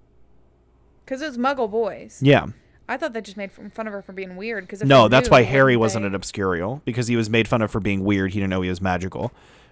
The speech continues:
Speaker 2: It didn't make his magic freak out or whatever. That's, like, their way to talk themselves around him not being an obscurial.
Speaker 1: It's 'cause he didn't know he was magical? But she knew she was.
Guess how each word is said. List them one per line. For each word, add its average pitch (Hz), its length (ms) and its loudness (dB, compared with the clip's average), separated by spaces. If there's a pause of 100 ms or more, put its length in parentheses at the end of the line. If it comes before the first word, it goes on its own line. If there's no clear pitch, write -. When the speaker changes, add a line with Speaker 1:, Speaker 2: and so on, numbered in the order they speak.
Speaker 2:
It 101 160 -4
didn't 101 220 0
make 98 160 -2
his 92 160 -6
magic 87 420 -4
freak 87 300 -10
out 80 180 -8
or 76 80 -8
whatever. 80 420 -10 (100)
That's, 101 200 -2
like, 95 140 -4
their 92 120 0
way 90 120 0
to 85 180 -4 (480)
talk - 220 -10
themselves - 400 -12
around - 360 -20
him - 160 -20
not - 180 -18
being - 260 -20
an - 120 -20
obscurial. - 600 -20 (1800)
Speaker 1:
It's 226 160 -10
'cause 226 160 -14
he 220 180 -14
didn't 247 200 -14
know 262 140 -12
he 269 100 -12
was 277 100 -12
magical? 277 460 -12 (240)
But 240 100 -4
she 285 160 -6
knew 240 220 -6
she 220 160 -10
was. - 400 -14